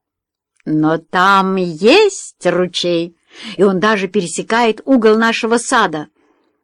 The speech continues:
«Тогда», — сказала Аня с глубоким вздохом величайшего удовлетворения,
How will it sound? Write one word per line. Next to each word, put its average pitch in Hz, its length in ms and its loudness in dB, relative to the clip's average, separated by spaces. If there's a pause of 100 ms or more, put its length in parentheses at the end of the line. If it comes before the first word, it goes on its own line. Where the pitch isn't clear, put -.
(240)
«Тогда», — 135 600 -8 (920)
сказала 165 580 -6
Аня 196 320 -6
с 175 100 -14
глубоким 196 640 -4
вздохом 208 720 -4
величайшего 214 760 -8
удовлетворения, 190 1040 -8